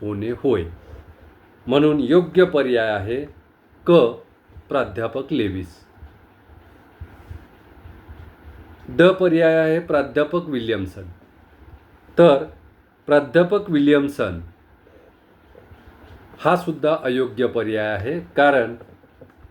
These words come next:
आर्थिक विकास म्हणजे दरडोई उत्पन्नात वाढ होणे होय, ही व्याख्या प्राध्यापक लेविस यांनी दिलेली आहे.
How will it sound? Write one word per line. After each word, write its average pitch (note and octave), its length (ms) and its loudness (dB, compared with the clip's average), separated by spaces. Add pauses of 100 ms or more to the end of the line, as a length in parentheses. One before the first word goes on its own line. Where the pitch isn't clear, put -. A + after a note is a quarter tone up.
(460)
आर्थिक D3+ 440 -2
विकास F3+ 380 2
म्हणजे D#3 300 0
दरडोई C#3+ 400 2
उत्पन्नात A#2 800 -4 (280)
वाढ C3+ 280 0
होणे G#2+ 280 -6
होय, F#2 320 -8 (500)
ही G#3 200 -4
व्याख्या A2+ 560 0 (540)
प्राध्यापक C3+ 720 -2
लेविस B2+ 580 0
यांनी A2+ 320 -4
दिलेली G#2 440 -6
आहे. A2+ 300 -4